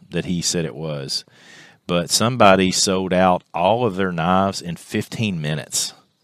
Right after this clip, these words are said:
of the doors opening on Friday. I talked to Wander Tactical, uh, Alex Wander, and, uh, I were in a class together down in Virginia a few years ago, and, uh, so I keep up with Alex and what he's doing with his blades.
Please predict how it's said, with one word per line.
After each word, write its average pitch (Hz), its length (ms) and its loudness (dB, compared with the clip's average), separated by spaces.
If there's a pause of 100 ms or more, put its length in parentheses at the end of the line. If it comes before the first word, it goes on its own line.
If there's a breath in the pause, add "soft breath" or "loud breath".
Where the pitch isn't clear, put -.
(380 soft breath)
of 85 200 -2
the 80 100 -4
doors 85 340 -6
opening 82 340 -8
on 71 140 -10
Friday. 123 540 -6 (320 loud breath)
I - 40 -10
talked 104 260 2
to 90 80 -6
Wander 95 420 -2
Tactical, 95 840 -2 (100)
uh, 80 180 -6
Alex 90 340 -4
Wander, 92 540 -6 (160)
and, 80 540 -6
uh, 73 140 -6
I 92 200 0
were 90 140 -4
in 85 100 -6
a 73 60 -10
class 87 380 0
together 87 400 -2
down 87 200 -4
in 82 80 -10
Virginia 87 440 -6
a 85 60 -6
few - 180 -10
years 87 260 -8
ago, 87 400 -4 (520 loud breath)
and, 82 440 -2
uh, 76 200 -4
so 80 320 -4
I 78 80 0
keep - 260 -6
up 82 120 -6
with 69 120 -12
Alex 82 420 -2
and 82 120 -10
what 80 100 -10
he's 82 160 -10
doing 90 180 -6
with 80 120 -8
his 87 140 -6
blades. 85 600 -4